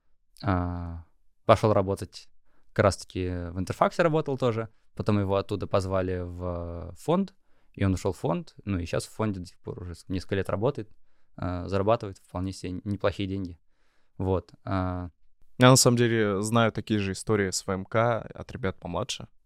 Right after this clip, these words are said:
Speaker 2: То есть это
Speaker 1: Да,
Speaker 2: действительно
Speaker 1: да.
Speaker 2: так.
Speaker 1: Ну, то есть, да, да, если ты, м, конечно, м-, можно и помладше, то есть
Speaker 2: Я
Speaker 1: к-,
Speaker 2: знаю за
Speaker 1: после
Speaker 2: бакалавриат
Speaker 1: Да,
Speaker 2: такие.
Speaker 1: вполне себе.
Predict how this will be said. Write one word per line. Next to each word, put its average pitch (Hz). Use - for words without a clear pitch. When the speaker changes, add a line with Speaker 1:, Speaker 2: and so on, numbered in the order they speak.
Speaker 2:
То -
есть -
это -
Speaker 1:
Да, 92
Speaker 2:
действительно 107
Speaker 1:
да. 98
Speaker 2:
так. -
Speaker 1:
Ну, 131
то 135
есть, 120
да, 131
да, 120
если 104
ты, 120
м, 110
конечно, 120
м-, 104
можно 110
и 107
помладше, 110
то 104
есть -
Speaker 2:
Я 95
Speaker 1:
к-, 101
Speaker 2:
знаю 104
за 101
Speaker 1:
после 104
Speaker 2:
бакалавриат 98
Speaker 1:
Да, 95
Speaker 2:
такие. -
Speaker 1:
вполне 98
себе. 92